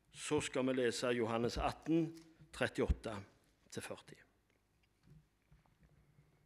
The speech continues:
Pilatus sier til han: «Hva er sanning?»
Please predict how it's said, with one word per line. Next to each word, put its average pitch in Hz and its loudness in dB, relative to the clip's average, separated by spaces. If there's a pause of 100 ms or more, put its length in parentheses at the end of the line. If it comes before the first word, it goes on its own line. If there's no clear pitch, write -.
(2500)
Pilatus 147 4
sier 139 8
til 139 4
han: 110 2 (400)
«Hva 131 2
er 170 4
sanning?» 165 6